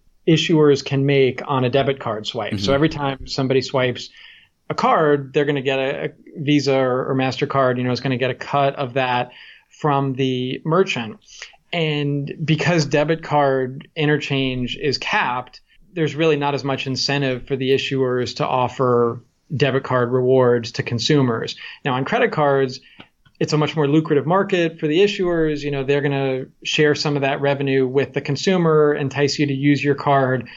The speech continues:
Speaker 1: at the point of sale. Um, that's very much a thing in the U S. Um, there's regulations in the U K and elsewhere that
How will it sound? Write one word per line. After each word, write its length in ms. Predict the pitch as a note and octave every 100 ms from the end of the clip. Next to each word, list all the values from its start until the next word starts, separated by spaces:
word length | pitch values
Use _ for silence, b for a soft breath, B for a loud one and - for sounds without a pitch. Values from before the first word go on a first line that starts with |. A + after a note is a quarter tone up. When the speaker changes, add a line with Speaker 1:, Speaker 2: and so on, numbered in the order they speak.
| B B D#3
Speaker 1:
at 140 | C#3
the 80 | D3+
point 280 | - D3 C#3+
of 60 |
sale. 580 | - D3+ C#3+ C#3 C3 B2+ B B _ -
Um, 280 | - - E3
that's 400 | D#3+ D#3+ - - _ _
very 300 | E3+ D3 F#3
much 200 | F3 D#3+
a 60 | D#3
thing 240 | D#3+ D#3
in 80 | D3
the 80 | C#3
U 240 | C#3 D3+
S. 460 | D3 C#3+ C#3+ - -
Um, 260 | D3 C#3+ D3
there's 220 | E3 D#3
regulations 580 | G3+ F#3+ E3 D#3 D#3+ C#3
in 120 | C#3
the 60 |
U 120 | C#3+ C#3+
K 220 | C#3+ C#3+
and 80 | C3+
elsewhere 520 | D3 - D3 C#3 C3
that 420 | C3 B2+ B2 -